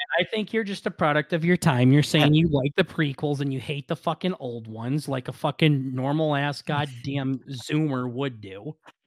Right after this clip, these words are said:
Speaker 1: "Gosh, these graphics are ass. I don't
Speaker 2: <laughs>
Speaker 1: like them." Like,
Speaker 2: I
Speaker 1: you
Speaker 2: didn't
Speaker 1: literally
Speaker 2: say
Speaker 1: called them
Speaker 2: that.
Speaker 1: crap, you idiot. Yeah, you did.
Speaker 2: <laughs> Yeah,
Speaker 1: Talk
Speaker 2: I
Speaker 1: about how
Speaker 2: know.
Speaker 1: bad the graphics were.
Speaker 2: Yeah, but it didn't hurt the movie. That doesn't bother me.
Speaker 1: Uh, it sounds like a lot of it did.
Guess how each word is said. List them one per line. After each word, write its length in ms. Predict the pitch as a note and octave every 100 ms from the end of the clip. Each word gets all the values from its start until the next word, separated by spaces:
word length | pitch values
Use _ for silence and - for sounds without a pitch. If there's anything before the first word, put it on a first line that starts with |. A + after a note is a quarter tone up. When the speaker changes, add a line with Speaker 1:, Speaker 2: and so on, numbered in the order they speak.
| _ _ _ _ _ G#3
Speaker 1:
"Gosh, 320 | F3+ A#3 A3 G3+
these 140 | B3
graphics 460 | G3+ A3+ G#3+ G#3+ -
are 100 | G3+
ass. 360 | F3 E3 E3+ D#3
I 80 | F3
don't 200 | F#3 G3
Speaker 2:
<laughs> 20 |
Speaker 1:
like 220 | D3 C#3+ -
them." 80 | - -
Like, 100 | G#3
Speaker 2:
I 20 |
Speaker 1:
you 100 | C#4+
Speaker 2:
didn't 220 | A3+ G#3+
Speaker 1:
literally 80 | F4+
Speaker 2:
say 120 | -
Speaker 1:
called 140 | A#2 A#2+
them 80 | D3
Speaker 2:
that. 240 | A2 A2
Speaker 1:
crap, 80 | A2+ - _ _ _
you 80 | D3 -
idiot. 280 | C3+ D#3+ A#3+
Yeah, 140 | C#4+
you 140 | D#4+
did. 180 | D4 D4+ A3+
Speaker 2:
<laughs> 60 |
Yeah, 80 | C#4
Speaker 1:
Talk 80 | A#3+
Speaker 2:
I 60 | F3+
Speaker 1:
about 180 | F3 A#2+
how 80 | G#2+
Speaker 2:
know. 140 | G#2+
Speaker 1:
bad 240 | G3 A#3 A3
the 60 |
graphics 640 | E3 D#3+ F#3 C4+ D3+ A#2+ -
were. 60 | -
Speaker 2:
Yeah, 240 | C4+ A#3+
but 140 | A#3
it 60 | A3
didn't 200 | C4+ A#3
hurt 320 | - F#3 G#3+
the 100 | C#3
movie. 600 | B2 A2 E3 A3 A2 G#2+
That 160 | C3+ F#3+
doesn't 240 | G#3 G#3+
bother 400 | C3+ - F#3+ D3
me. 320 | A2+ G2+ G2 G#2 - _ _ _ _ _
Speaker 1:
Uh, 300 | G3 F#3 F#3
it 60 | E3+
sounds 480 | - E3 C#4 F#4 G#3
like 200 | E3+ D#3+
a 60 |
lot 300 | E3 D#3+ C#4+
of 100 | E4+
it 120 | E3+ D#3
did. 200 | D3+